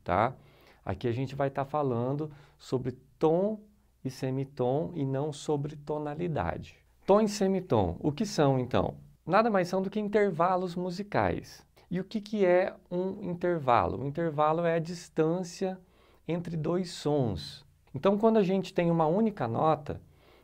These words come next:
a gente não tem como medir a distância dela pra algum lugar. A gente precisa ter dois pontos. Então, a gente precisa ter duas notas pra gente medir a distância de um som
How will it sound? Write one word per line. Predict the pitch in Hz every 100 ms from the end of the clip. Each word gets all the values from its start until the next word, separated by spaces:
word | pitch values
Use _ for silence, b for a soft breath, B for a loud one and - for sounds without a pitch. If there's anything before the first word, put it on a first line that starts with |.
| b
a |
gente | 107 143 147
não | 156 175
tem | 190
como | 185 175 185
medir | 190 185 143 170 180
a | 147
distância | 139 - - 147 151 180
dela | 165 160 165 151 151 B B B
pra | 151
algum | 156 151
lugar. | 185 156 151 123
A |
gente | - 131 -
precisa | - 120 127
ter | - 139
dois | 135 160 151
pontos. | 170 165 113 104 - B B B
Então, | -
a | 104
gente | 107 117
precisa | 131 117 131 123
ter | 131 131 143 147 B B B -
duas | 120 170 190 170
notas | 147 139 147 165 -
pra | -
gente | 147 151 147
medir | 165 170 127 139 160 -
a | 143
distância | 139 151 - 123 139 156 165
de | 135 156
um | 170
som | 170 147 143 165